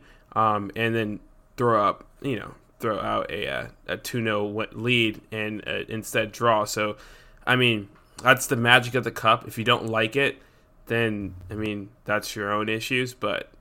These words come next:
I mean, the, the way he handled and went about it, I, I don't know if that's the most professional thing. Does he have a point? Sure. But he also doesn't have a point because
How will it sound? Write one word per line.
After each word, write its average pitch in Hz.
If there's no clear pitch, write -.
I 123
mean, 80
the, 131
the 131
way 143
he 123
handled 117
and 107
went 110
about 107
it, 107
I, 110
I -
don't 110
know 110
if 110
that's 110
the 110
most 110
professional 113
thing. 113
Does 120
he 120
have 120
a 113
point? 120
Sure. 104
But 117
he 113
also 120
doesn't 113
have 107
a 101
point 107
because 104